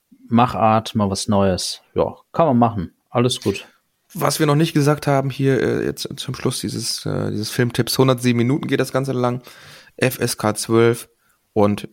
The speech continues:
Speaker 2: ja, du hast jetzt schon mehrfach gesagt, ähm, Genre ist so ein bisschen unklar. Ähm, ich hab dich vorhin noch mal gefragt, wir würden, oder du würdest sagen, Comedy mit Drama-Elementen würde ganz gut passen.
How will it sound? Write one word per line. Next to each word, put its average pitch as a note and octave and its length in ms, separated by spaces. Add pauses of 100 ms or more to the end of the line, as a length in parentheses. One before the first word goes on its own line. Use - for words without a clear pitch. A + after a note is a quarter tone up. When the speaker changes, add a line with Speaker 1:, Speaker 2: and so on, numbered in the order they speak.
Speaker 2:
ja, G2 460
du D#2 80
hast - 120
jetzt - 140
schon G#2+ 220
mehrfach G#2 400
gesagt, E2+ 460
ähm, F#2+ 280
Genre A2+ 400
ist - 120
so A#2 80
ein A2 40
bisschen A2+ 220
unklar. G#2+ 640
Ähm, G#2 340 (920)
ich - 80
hab - 80
dich A2+ 100
vorhin A2 180
noch G#2+ 80
mal G#2+ 100
gefragt, G#2+ 420
wir A2 100
würden, G#2+ 320
oder G2+ 180
du G#2+ 160
würdest G#2 240
sagen, G2+ 260
Comedy A2 340
mit G2+ 160
Drama-Elementen G2 840
würde F#2 180
ganz F#2 200
gut - 160
passen. - 320